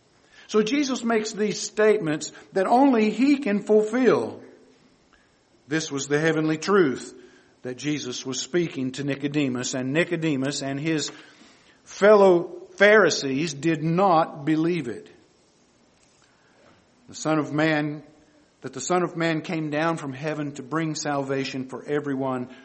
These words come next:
who would believe. Its origin is heavenly,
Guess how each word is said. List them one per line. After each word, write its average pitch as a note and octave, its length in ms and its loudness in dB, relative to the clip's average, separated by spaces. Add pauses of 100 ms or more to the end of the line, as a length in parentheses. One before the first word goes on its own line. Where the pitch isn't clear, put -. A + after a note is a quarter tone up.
(200)
who C3+ 260 -2
would A#2+ 540 -6
believe. G#2+ 800 -12 (3250)
Its C#3+ 180 0
origin G3 460 6
is D#3+ 140 -2
heavenly, F3 560 0